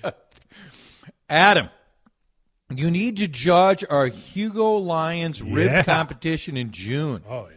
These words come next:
Speaker 2: yeah.
Speaker 1: I'll suggest your name to the organizers. You're all in. Okay. I love ribs.
Speaker 2: Mm-hmm.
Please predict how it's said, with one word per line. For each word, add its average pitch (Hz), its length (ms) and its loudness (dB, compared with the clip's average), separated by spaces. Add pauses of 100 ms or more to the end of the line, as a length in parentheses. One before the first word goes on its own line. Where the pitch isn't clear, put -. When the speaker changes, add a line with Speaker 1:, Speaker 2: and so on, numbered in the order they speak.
Speaker 2:
yeah. 87 160 -20 (340)
Speaker 1:
I'll 120 140 -6
suggest 135 560 -2
your 165 120 -6
name 139 200 -2
to 135 60 -6
the 120 60 -2
organizers. 107 680 -4
You're 185 240 0
all 156 340 4
in. 104 280 -4
Okay. 156 380 -2 (1400)
I 151 180 4
love 143 340 2
ribs. 123 500 -4
Speaker 2:
Mm-hmm. 123 360 -4